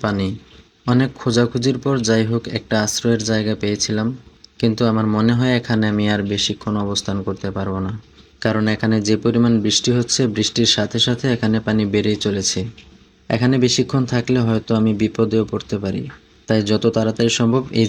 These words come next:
জায়গাটা ত্যাগ করাই আমার জন্য উত্তম হবে। কোনো ধরনের উপায়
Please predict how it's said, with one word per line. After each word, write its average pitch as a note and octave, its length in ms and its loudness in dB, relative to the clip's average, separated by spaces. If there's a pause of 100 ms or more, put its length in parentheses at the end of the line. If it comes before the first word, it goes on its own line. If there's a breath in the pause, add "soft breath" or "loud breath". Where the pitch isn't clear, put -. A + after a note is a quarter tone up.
জায়গাটা G#2+ 360 2 (100)
ত্যাগ A2 240 0
করাই B2+ 260 0
আমার G#2+ 260 2
জন্য G#2 200 0 (120)
উত্তম G2+ 240 -4 (100)
হবে। G2 200 -2 (800 soft breath)
কোনো B2+ 200 4 (120)
ধরনের B2 320 4 (140)
উপায় A2+ 240 2